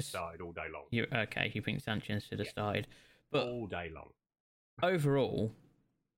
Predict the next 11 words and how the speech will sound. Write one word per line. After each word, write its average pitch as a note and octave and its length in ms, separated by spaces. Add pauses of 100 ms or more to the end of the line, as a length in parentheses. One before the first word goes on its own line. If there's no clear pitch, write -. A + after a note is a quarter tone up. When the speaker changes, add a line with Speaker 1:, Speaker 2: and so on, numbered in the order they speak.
(160)
Speaker 1:
the C3+ 180
performance C#3+ 640
level G#2 380 (680)
wasn't A#2+ 380 (140)
anywhere A#2+ 300
near A2+ 280
what C3 140
it - 40
was A#2+ 140
against A#2 280
City. A#2+ 360